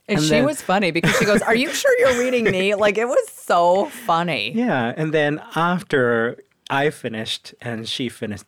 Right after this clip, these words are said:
Speaker 2: Deanna finished the reading, and then,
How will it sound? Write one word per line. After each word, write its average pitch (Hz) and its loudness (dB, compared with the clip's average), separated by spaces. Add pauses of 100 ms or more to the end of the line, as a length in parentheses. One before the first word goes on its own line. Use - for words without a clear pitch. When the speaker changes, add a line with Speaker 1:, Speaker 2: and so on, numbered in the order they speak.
Speaker 2:
Deanna 113 0
finished 107 -8 (800)
the 120 -2
reading, 104 -2 (520)
and 123 0
then, 110 -2